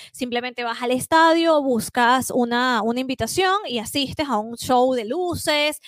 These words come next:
sale el equipo, la gente aplaude, muestran la copa, o sea, es, es una imagen como bastante, es un, sí, un, un plan lindo <laughs> para los fanáticos del fútbol y, por supuesto, para los culés. Y recuerdo ese año que, bueno, Messi no estuvo porque estaba en la versión de esta de la Copa América.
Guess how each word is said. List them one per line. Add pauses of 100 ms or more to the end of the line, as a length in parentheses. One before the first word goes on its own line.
(220)
sale
el
equipo,
la
gente
aplaude,
muestran
la
copa,
o
sea, (100)
es,
es
una
imagen
como
bastante,
es (400)
un,
sí,
un,
un
plan (240)
lindo
<laughs>
para
los
fanáticos
del
fútbol
y,
por
supuesto,
para
los
culés. (340)
Y
recuerdo
ese
año (100)
que,
bueno,
Messi
no
estuvo
porque
estaba
en
la
versión
de
esta
de
la
Copa
América.